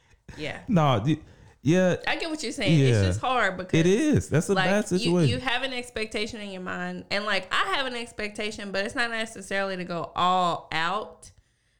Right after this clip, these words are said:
Speaker 1: But, you know, like, I feel like, and it could, it could,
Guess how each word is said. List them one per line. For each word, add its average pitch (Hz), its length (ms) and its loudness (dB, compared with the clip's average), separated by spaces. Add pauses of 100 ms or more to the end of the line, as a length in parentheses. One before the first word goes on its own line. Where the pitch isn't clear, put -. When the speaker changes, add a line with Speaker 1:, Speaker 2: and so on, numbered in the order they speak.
(140)
Speaker 1:
But, 208 140 2
you 240 140 -4
know, 185 460 -4 (200)
like, 156 540 -2 (1200)
I 214 100 4
feel 262 140 0
like, 220 340 2 (920)
and 220 160 0
it 247 120 -2
could, 403 240 -4
it - 140 -4
could, - 140 -12